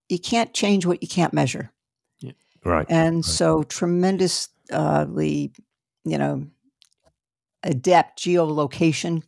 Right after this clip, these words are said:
Speaker 1: kinds of technologies, monitoring presumably at some point by satellites. But, um, so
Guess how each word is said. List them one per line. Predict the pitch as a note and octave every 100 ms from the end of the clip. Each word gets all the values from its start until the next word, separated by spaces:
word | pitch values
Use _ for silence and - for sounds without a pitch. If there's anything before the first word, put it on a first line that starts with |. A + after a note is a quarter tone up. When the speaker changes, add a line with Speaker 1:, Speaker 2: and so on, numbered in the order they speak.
| _ -
Speaker 1:
kinds | E3 D#3
of | D#3
technologies, | - E3 E3 D#3 D#3 - D#3+ D#3 - - - - - _ _ -
monitoring | D#3 D#3+ D#3+ - D#3 D3
presumably | - D3+ D#3 E3+ C#3 C#3 C#3
at | B2+
some | D#3 C#3
point | - D3
by | C#3+
satellites. | - - D3+ C#3 C3 - - -
But, | D#3 D3+ - - - _ -
um, | D3+ D3 C#3+ D3+ D#3+
so | - E3